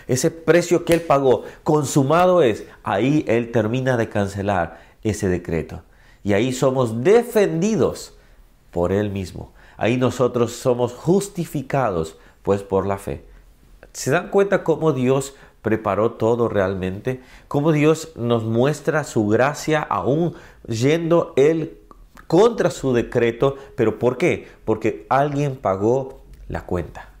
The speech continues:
Alguien tenía que pasar un contradecreto y eso fue Cristo Jesús. Que espero que esto tú puedas ver el amor de Dios hacia nosotros.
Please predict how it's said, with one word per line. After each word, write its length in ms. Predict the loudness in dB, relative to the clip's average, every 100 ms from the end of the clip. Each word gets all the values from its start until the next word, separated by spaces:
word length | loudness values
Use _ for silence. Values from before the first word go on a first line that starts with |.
| 0
Alguien 340 | 2 2 0
tenía 460 | 0 0 0 0 0
que 100 | -2
pasar 460 | -2 -2 0 0
un 180 | -2 -6
contradecreto 840 | -4 -4 -2 0 0 0 -6 -6 -10 -4
y 120 | -4
eso 180 | -2 -2
fue 320 | 0 0 -2 -14 -20 -4
Cristo 380 | -2 0 -2
Jesús. 480 | -4 -4 -6 -10 -12 -20 -20 -20 -20 -20 -20 -10
Que 380 | 0 2 0 -2
espero 420 | -4 2 4 4
que 120 | 4 -2
esto 220 | 0 -4
tú 300 | 0 0 2
puedas 300 | 4 2 2
ver 480 | 4 4 2 -4 -10 -4
el 180 | 0 2
amor 480 | 0 0 2 2 2
de 100 | 0
Dios 320 | 2 0 -2
hacia 240 | -4 -4
nosotros. 560 | -8 -2 -2 -2 -14